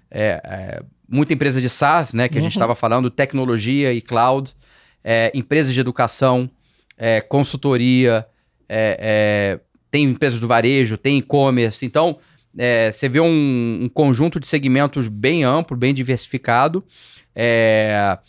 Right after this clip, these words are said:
Speaker 1: são os decisores, né, que a gente tá falando ali. Então, são os líderes de marketing, é, líderes de vendas,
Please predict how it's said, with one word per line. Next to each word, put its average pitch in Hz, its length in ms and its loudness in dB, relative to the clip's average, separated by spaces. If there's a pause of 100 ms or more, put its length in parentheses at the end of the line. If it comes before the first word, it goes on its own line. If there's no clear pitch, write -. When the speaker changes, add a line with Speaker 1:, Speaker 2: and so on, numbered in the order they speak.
(160)
Speaker 1:
são 185 300 2
os 151 100 0
decisores, 147 720 0
né, 135 140 -2
que - 80 -6
a 117 40 -2
gente 113 180 -8
tá 120 120 -4
falando 117 420 -2
ali. 110 240 -2
Então, 123 480 -2 (400)
são 139 200 -2
os 120 80 0
líderes 160 420 2
de 127 80 0
marketing, 160 680 0 (340)
é, 120 260 0
líderes 143 500 0
de 120 140 -6
vendas, 147 720 -2